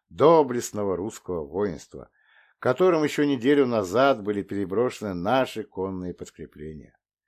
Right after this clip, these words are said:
Сергей Сергеевич сказал, что тот транспортный портал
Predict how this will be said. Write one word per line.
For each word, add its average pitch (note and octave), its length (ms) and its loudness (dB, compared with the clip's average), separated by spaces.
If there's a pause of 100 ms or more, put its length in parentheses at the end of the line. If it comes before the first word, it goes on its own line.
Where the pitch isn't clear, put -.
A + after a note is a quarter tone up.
(460)
Сергей A#2 380 -2
Сергеевич C3 480 0
сказал, A2 560 0
что - 180 -10
тот C3 300 -6
транспортный G2+ 640 -4
портал D#3 600 -4